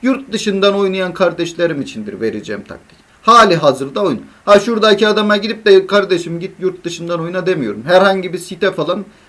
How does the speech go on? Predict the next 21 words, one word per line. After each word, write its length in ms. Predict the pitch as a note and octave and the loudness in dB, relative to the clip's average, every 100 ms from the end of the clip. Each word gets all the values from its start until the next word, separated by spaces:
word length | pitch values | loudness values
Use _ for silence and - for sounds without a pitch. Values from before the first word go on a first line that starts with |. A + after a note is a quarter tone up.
| _ | _
reklamını 560 | F#3 G3+ G3+ G3+ G3+ G3+ | 4 6 6 4 4 0
meklamını 500 | F3 E3+ D#3 D3+ F#3+ | -2 -4 -4 -4 0
yapmıyorum. 520 | G3 - A#2 G#2+ - - _ _ _ | 0 0 -6 -10 -12 -18 _ _ _
Sadece 680 | - C4+ D3+ D#3 F3 C4 - - _ _ _ _ _ _ _ _ | 2 6 6 4 2 0 0 -10 _ _ _ _ _ _ _ _
yurt 360 | D3+ G3 A3 - | -2 0 0 -2
dışından 420 | F#3+ G3 F#3 F#3+ | -2 0 0 0
oynayan 440 | G#3+ G#3+ G#3 G3+ F#3+ | 0 0 0 -2 0
kardeşlerime, 880 | G#3 G3+ G3 G3 G3 G3+ F#3+ F#3+ - | 0 4 2 2 0 0 0 -4 -8
e, 240 | A#2+ G2+ - - | -6 -6 -6 -4
Türkiye 480 | A3 G3 - F3+ D3+ | -4 -2 -2 0 -2
dışındaki 640 | D#3+ C#3+ C3+ A#2+ B2 - - _ _ - | -6 -6 -4 -4 -6 -14 -16 _ _ -10
sitelerden 680 | - G#3 G#3+ G3 F#3+ F#3+ | -8 0 2 4 2 0
oynayan 420 | F#3+ F#3 F3+ F3+ | -2 -4 -4 -8
kardeşlerime 760 | F3 G#3 E3 C3+ - B2 C#3 F#3+ - _ _ - | -2 0 0 -4 -6 -8 -8 -12 -18 _ _ -2
önereceğim 640 | A#3+ A#3 G3 C3+ D#3 F#3 | 0 4 2 2 -2 -2
taktiktir 540 | - F3 - E3 - A2+ | -2 -4 -4 -16 -12 -10
arkadaşlar. 520 | A2+ B2+ G#2 - G2+ _ _ _ | -10 -8 -10 -12 -20 _ _ _
Şimdi 340 | - A3+ A3 G#3+ | -6 -2 0 2
basketbola 680 | A#3+ A#3 B3 - G#3 A3 | 2 2 -4 -4 -2 2
girdiğiniz 560 | G3+ G#3+ F#3 A3 A#3+ G3 | 2 0 -8 -8 -6 -6
zaman 280 | F#3 F#3+ | -6 -6